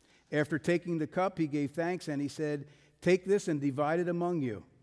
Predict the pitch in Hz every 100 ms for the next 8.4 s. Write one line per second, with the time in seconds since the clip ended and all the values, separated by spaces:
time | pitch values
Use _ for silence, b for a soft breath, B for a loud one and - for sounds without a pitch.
0 | _ b b b 139 139 135 185 175 139
1 | 131 131 135 156 160 131 180 202 165 139
2 | 139 139 135 131 127 165 170 156 135 123
3 | 180 175 131 123 139 B B - 147 -
4 | 185 156 147 151 143 143 131 135 127 120
5 | 120 139 92 - - _ _ b b b
6 | b b 143 135 160 127 151 190 185 151
7 | 147 143 180 180 190 156 135 147 131 175
8 | 175 151 170 -